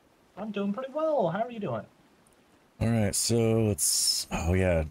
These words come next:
Speaker 2: any more turtles for meat, meat, meat? Did you get any
Speaker 1: I'll
Speaker 2: turtles
Speaker 1: put
Speaker 2: yet?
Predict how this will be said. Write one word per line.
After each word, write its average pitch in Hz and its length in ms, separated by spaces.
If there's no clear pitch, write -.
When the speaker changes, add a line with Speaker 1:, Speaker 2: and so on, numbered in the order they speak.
Speaker 2:
any 95 120
more 92 220
turtles 98 380
for - 120
meat, 85 320
meat, 104 240
meat? - 460
Did 101 120
you 107 40
get 131 100
any 139 80
Speaker 1:
I'll 131 60
Speaker 2:
turtles 131 280
Speaker 1:
put 127 80
Speaker 2:
yet? 127 440